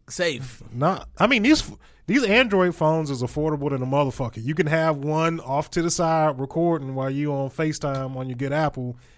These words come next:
Speaker 2: you know, trying to
Speaker 1: Damn, dog.
Speaker 2: trying to set up an appointment. So, I mean,
Speaker 1: Like, in situations like, you can't even lie.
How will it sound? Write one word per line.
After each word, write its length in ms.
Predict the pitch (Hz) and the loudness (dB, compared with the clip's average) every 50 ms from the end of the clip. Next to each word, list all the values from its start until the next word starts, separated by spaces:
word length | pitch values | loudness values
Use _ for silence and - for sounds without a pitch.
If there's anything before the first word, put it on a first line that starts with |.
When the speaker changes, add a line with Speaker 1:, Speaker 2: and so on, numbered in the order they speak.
| - - _ _ _ - - - - - | -20 -20 _ _ _ -20 -20 -20 -20 -14
Speaker 2:
you 100 | 113 123 | -10 -8
know, 140 | 127 127 123 120 | -6 -4 -4 -2
trying 360 | - 151 139 135 135 131 131 | 0 0 2 2 2 0 -2
to 100 | 127 127 127 123 | -2 -2 -2 -4
Speaker 1:
Damn, 460 | 127 127 123 117 110 110 104 101 95 | -4 -6 -8 -10 -10 -12 -14 -16 -16
dog. 320 | 101 101 98 - - - | -16 -16 -16 -16 -12 -2
Speaker 2:
trying 200 | - 175 156 143 | 4 4 4 4
to 60 | 143 131 | 4 0
set 200 | - 160 147 139 | 0 0 0 0
up 140 | 135 - 131 | 0 -2 -4
an 40 | 127 | -6
appointment. 580 | 120 117 - 160 165 156 143 107 101 101 - - | -6 -4 0 0 0 0 -2 -6 -10 -14 -12 -6
So, 120 | - 131 | -4 -4
I 80 | 127 131 | -4 -4
mean, 200 | 135 135 135 131 | -4 -4 -2 0
Speaker 1:
Like, 180 | 147 143 139 | -2 -2 -2
in 80 | 147 131 | -4 -6
situations 420 | - 208 175 165 170 170 165 156 | -6 -6 -6 -6 -6 -6 -6 -6
like, 280 | 156 139 117 110 - - - 80 101 110 - - - - _ _ _ _ _ | -8 -10 -12 -14 -16 -20 -20 -20 -20 -20 -20 -20 -20 -20 _ _ _ _ _
you 160 | - 131 190 226 | -10 -10 -10 -8
can't 220 | - 190 160 147 | -8 -8 -6 -6
even 220 | 151 135 120 107 104 | -6 -8 -8 -10 -10
lie. 320 | 117 151 196 190 127 101 | -10 -8 -8 -8 -8 -12